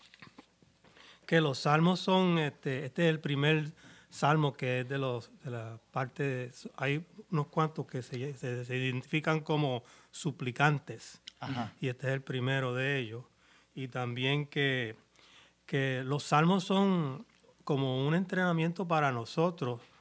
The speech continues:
Speaker 1: de lo que es adoración y alabanza a Dios.
Speaker 2: Amén.
Speaker 1: Y también no-, nos enseña cómo ex-, ah, ejemplos de cómo, este, ellos, este, practicaban la alabanza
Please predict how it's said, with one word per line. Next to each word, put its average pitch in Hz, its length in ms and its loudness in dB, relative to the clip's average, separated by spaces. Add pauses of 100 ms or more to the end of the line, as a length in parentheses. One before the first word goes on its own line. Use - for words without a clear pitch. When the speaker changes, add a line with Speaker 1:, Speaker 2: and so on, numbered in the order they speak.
(120)
Speaker 1:
de 127 480 0
lo 123 160 -8
que 127 140 -4
es 131 60 0
adoración 151 760 2
y 143 60 2
alabanza 123 580 0
a 117 40 -6
Dios. - 400 -14 (360)
Speaker 2:
Amén. 120 260 -4
Speaker 1:
Y 131 80 -4
también 131 380 0
no-, 156 360 4
nos 135 220 -2
enseña 151 540 2
cómo 135 360 -2
ex-, - 280 -8
ah, 123 360 -4 (180)
ejemplos 139 600 0
de 120 140 -6
cómo, 135 500 0 (480)
este, 123 720 -2
ellos, 139 420 0
este, 127 280 -8
practicaban 131 1000 2
la 117 100 0
alabanza 113 720 0